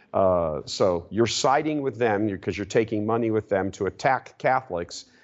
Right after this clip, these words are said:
who wanna say the truth about what's going on with the covid stuff, including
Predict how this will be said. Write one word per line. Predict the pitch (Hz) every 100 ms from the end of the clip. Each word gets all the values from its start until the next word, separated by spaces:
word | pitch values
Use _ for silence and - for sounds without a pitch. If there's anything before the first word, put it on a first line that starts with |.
| _
who | 123
wanna | 107 110 98
say | - 110
the | 90
truth | - - 185 110 120 - _ _ -
about | 95 107 101 -
what's | 107
going | - 110 104
on | 104 95
with | 92
the |
covid | - 139 143 107 78
stuff, | - 87 95
including | 98 95 - 220 156 120 139